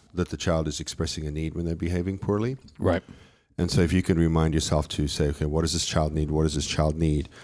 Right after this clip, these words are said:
Speaker 1: Um, you'll res-, it'll bother you less, and you'll respond better. And over time, those interactions will come back to, to where you want them to be,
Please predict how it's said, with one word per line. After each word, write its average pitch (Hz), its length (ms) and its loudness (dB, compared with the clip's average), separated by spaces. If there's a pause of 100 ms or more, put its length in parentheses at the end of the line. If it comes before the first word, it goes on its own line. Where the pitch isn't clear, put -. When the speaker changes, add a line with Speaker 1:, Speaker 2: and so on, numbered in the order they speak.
(380)
Speaker 1:
Um, 76 240 2
you'll 85 320 6
res-, 80 520 0 (240)
it'll 87 200 4
bother 90 340 6
you 82 200 6
less, 101 500 4 (640)
and 82 160 2
you'll 82 160 6
respond 76 800 2
better. 80 460 4 (260)
And 76 280 -2
over 76 220 0
time, 87 600 4 (580)
those 87 160 0
interactions 80 680 2
will 76 80 0
come 73 240 0
back 76 260 2
to, 71 300 -2 (160)
to - 120 -2
where 76 120 2
you 73 100 2
want 85 220 2
them 76 160 -2
to 73 60 0
be, 73 380 -4